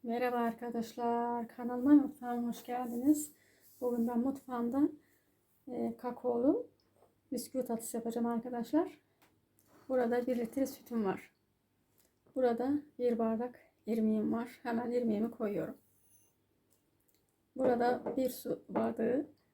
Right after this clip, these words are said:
şekerim var. Bu arada irmiğim de su bardağıyla. Burada bir yemek kaşığı kakaom var.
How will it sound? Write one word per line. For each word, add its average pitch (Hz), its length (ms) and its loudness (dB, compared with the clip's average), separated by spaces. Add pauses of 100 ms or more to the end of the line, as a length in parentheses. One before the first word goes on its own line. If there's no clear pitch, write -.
(160)
şekerim 233 460 -2
var. 254 240 -2
Bu 247 60 -4
arada 226 240 -4
irmiğim 226 440 2
de 226 100 0
su 220 220 -6
bardağıyla. 226 540 2 (2000)
Burada 247 440 0
bir 262 140 4
yemek 233 280 2
kaşığı 247 420 -2 (500)
kakaom 247 480 -2
var. 269 240 2